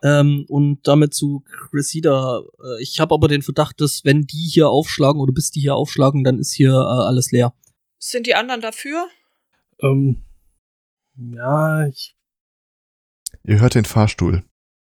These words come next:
Speaker 4: Der setzt sich in Bewegung.
Speaker 2: Okay, wir müssen hier weg.
Speaker 3: Äh, ja.
Speaker 2: Ähm,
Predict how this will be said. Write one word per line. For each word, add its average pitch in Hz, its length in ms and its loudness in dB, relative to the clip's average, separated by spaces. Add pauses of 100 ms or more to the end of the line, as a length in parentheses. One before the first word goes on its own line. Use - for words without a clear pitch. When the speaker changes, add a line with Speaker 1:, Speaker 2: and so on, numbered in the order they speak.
(260)
Speaker 4:
Der 95 160 2
setzt 95 240 -2
sich - 160 -4
in 95 80 0
Bewegung. 90 460 -2 (880)
Speaker 2:
Okay, 214 340 -16
wir 190 100 -12
müssen 190 260 -14
hier 190 180 -14
weg. - 300 -12 (680)
Speaker 3:
Äh, 123 220 -4 (320)
ja. 120 260 -4 (760)
Speaker 2:
Ähm, 214 540 -6